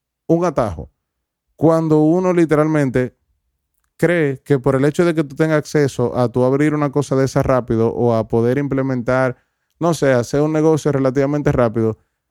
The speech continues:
uno se olvida de cuál es el propósito de todo. Y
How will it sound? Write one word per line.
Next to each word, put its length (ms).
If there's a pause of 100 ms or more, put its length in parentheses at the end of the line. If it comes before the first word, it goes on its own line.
(160)
uno 280
se 160
olvida 640 (1120)
de 680
cuál 360
es 320
el 340
propósito 1080 (640)
de 240
todo. 440 (1900)
Y 520